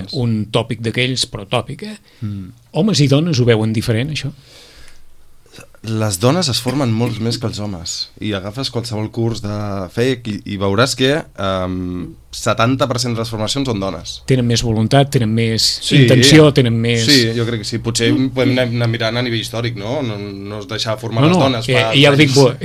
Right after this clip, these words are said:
Speaker 2: ja ho dic vosaltres com a experiència.
Speaker 1: Sí.
Speaker 2: Noteu
Speaker 1: Jo
Speaker 2: que hi ha més prodi-,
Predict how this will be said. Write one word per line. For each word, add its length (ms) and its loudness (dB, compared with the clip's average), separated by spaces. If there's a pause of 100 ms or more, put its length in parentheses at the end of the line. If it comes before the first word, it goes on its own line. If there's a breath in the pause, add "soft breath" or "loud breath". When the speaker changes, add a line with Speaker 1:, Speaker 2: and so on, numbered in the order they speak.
Speaker 2:
ja 80 6
ho 80 4
dic 160 4
vosaltres 400 2
com 160 2
a 80 2
experiència. 720 4
Speaker 1:
Sí. 100 -8 (200)
Speaker 2:
Noteu 480 8
Speaker 1:
Jo 100 4
Speaker 2:
que 80 6
hi 80 6
ha 80 4
més 260 2
prodi-, 300 2